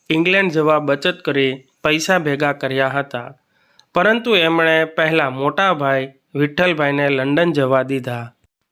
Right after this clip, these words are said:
તો આ પ્રસંગને આધારે વાત કરીએ તો અહીં વલ્લભભાઈનો ભ્રાતૃભાવનો ગુણ દેખાઈ આવે છે.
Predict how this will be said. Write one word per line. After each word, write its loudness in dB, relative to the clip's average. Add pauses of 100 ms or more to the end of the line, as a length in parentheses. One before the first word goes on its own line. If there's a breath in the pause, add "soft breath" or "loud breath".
(380)
તો 2
આ 2
પ્રસંગને 0
આધારે 2
વાત 0
કરીએ 2
તો 0
અહીં 0
વલ્લભભાઈનો 0 (300 loud breath)
ભ્રાતૃભાવનો 0
ગુણ 2
દેખાઈ 0
આવે -2
છે. -4